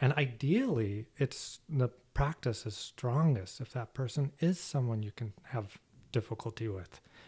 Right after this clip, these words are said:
is an enemy of sorts, whether it's personal or, uh, or abstract. But you, you're coming to understand their suffering. And in that way, you're dissolving your own dualistic bonds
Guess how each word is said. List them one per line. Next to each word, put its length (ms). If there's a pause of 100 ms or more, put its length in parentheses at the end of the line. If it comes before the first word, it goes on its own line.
(120)
is 280
an 260
enemy 400
of 140
sorts, 420
whether 220
it's 140
personal 520
or, 340 (560)
uh, 360
or 160
abstract. 720 (580)
But 340
you, 200
you're 260
coming 360
to 80
understand 540
their 220
suffering. 540 (440)
And 100
in 120
that 180
way, 140
you're 160
dissolving 800
your 200
own 300
dualistic 760 (200)
bonds 720